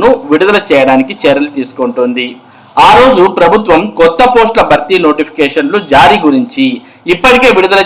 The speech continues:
చేసిన ఇరవై రకాల నోటిఫికేషన్లకు పరీక్షల నిర్వహణ తేదీలు ప్రకటిస్తుంది. కూటమి ప్రభుత్వం కొత్తగా భర్తీ చేయనున్న ఎనిమిది వందల అరవై ఆరు పోస్టులకు పద్దెనిమిది నోటిఫికేషన్లు రానున్నాయి. అటవీ శాఖలో ఎనిమిది వందల పద్నాలుగు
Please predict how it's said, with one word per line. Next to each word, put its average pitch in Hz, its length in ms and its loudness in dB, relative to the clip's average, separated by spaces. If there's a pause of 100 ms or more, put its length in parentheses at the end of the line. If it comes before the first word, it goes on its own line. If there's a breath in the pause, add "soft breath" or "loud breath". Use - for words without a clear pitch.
చేసిన 175 240 -2 (180)
ఇరవై 160 200 2 (100)
రకాల 196 300 2 (120)
నోటిఫికేషన్లకు 165 880 -2 (200)
పరీక్షల 208 400 0 (100)
నిర్వహణ 147 340 2 (100)
తేదీలు 135 380 -2 (120)
ప్రకటిస్తుంది. 120 720 -6 (480 loud breath)
కూటమి 262 380 4
ప్రభుత్వం 185 400 0 (220)
కొత్తగా 175 420 2 (260)
భర్తీ 151 300 0 (100)
చేయనున్న 151 420 2 (640 loud breath)
ఎనిమిది 233 280 4
వందల 214 220 4 (240)
అరవై 165 300 4
ఆరు 156 120 2 (100)
పోస్టులకు 170 500 0 (180)
పద్దెనిమిది 180 540 0
నోటిఫికేషన్లు 147 800 -2
రానున్నాయి. 123 560 2 (420 soft breath)
అటవీ 233 320 2
శాఖలో 190 340 2 (160)
ఎనిమిది 185 240 0
వందల 180 180 2 (100)
పద్నాలుగు 143 420 0